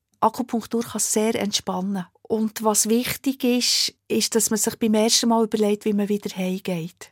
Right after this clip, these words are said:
Weil wenn man sehr entspannt ist, ist man auch nicht mehr so konzentriert. Und wenn man nachher Auto fährt, dann kann es einfach mehr Unfälle geben.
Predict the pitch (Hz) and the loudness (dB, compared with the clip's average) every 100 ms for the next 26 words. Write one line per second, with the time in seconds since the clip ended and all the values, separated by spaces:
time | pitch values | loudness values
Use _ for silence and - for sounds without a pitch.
0 | - 226 220 220 214 - 226 240 254 247 | 0 4 6 6 4 6 6 4 2 0
1 | - 220 220 233 240 220 226 214 240 233 | 0 0 0 -2 -4 -4 -4 -2 -2 -2
2 | 226 - 208 220 208 214 233 233 208 208 | -4 -4 -6 -6 -6 -2 -2 -2 -4 -2
3 | 208 220 - 214 214 233 220 214 208 202 | 0 -2 -2 0 0 -2 -4 -2 0 -2
4 | - - _ _ _ _ - 214 - 208 | -6 -20 _ _ _ _ -2 0 2 2
5 | - 214 214 - 214 214 214 226 247 262 | 2 -2 -4 -2 -2 0 0 0 0 0
6 | 254 254 233 226 | 0 0 0 0